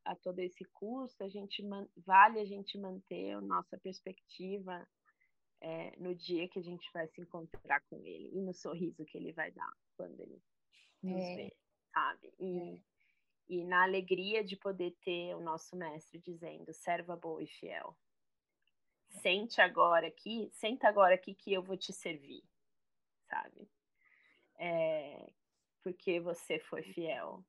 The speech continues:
Speaker 1: né? Você, você permaneceu. Então, eu acho que isso é importante, a gente, em meio aos custos, né?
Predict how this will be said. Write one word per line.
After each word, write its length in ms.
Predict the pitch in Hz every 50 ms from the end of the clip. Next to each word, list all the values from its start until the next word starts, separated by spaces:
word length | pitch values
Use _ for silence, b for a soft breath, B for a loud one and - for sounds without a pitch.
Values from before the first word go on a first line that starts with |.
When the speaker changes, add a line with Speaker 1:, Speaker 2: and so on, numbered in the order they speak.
| _ _ _ _ _
Speaker 1:
né? 400 | - 175 175 165 165 165 - - - -
Você, 680 | - 165 - - - 180 170 170 165 160 156 156 147 160
você 240 | 170 180 175 - 208
permaneceu. 1040 | 208 - - 190 180 180 175 170 170 165 165 - - - - - - - - - 190 - _ _ _ _ _ _ _ _ _ _ _ _ _ _ _ _ _ _ -
Então, 840 | 180 170 170 - 180 170 170 170 170 165 160 165 170 170 160 143 - - 160 165 175 _ _ _ _
eu 60 | 180
acho 200 | 170 160 - -
que 80 | - 175
isso 140 | 180 - 175
é 40 | 170
importante, 580 | 175 - 180 180 - - 147 143 165 - 175
a 20 | 170
gente, 720 | 170 165 165 165 165 - - - 165 165 147 - - 196 - _ _ _ _ _ _ _
em 200 | - 190 196 185
meio 320 | 180 185 185 196 208 202
aos 180 | 196 208 202 -
custos, 720 | - - - 190 175 175 180 - - - - 151 151 156 -
né? 300 | - 170 160 - 135 -